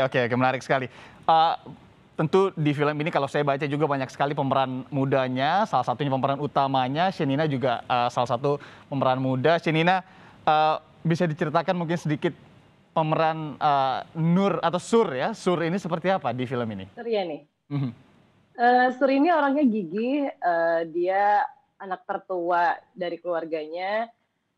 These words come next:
Speaker 2: terus dia tinggal di keluarga yang cukup, eh, orang tuanya punya warteg, Kak.
Speaker 1: Oke,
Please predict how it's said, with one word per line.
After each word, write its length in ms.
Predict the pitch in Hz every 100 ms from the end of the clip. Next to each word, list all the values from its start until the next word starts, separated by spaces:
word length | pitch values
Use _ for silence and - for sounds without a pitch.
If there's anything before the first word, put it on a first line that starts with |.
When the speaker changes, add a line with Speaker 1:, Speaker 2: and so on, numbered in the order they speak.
| -
Speaker 2:
terus 560 | 180 165 160 160 165 180 -
dia 720 | 165 165 156 156 156 151 151 143 _ _ _ _ _ _ _ _ -
tinggal 480 | 202 180 175 170
di 80 | 165
keluarga 460 | 156 180 165 175 160
yang 680 | 160 156 147 147 139 143 156 _ _ _
cukup, 580 | 285 285 202 269 - -
eh, 480 | 190 180 170 165 160 _ _ -
orang 280 | 196 185
tuanya 240 | 185 185 214
punya 300 | 220 214 185
warteg, 400 | 190 220 - -
Kak. 320 | - 214 214 - _ _ _ _ _ _ _ _ _ _ _ _ -
Speaker 1:
Oke, 480 | 123 - 131 117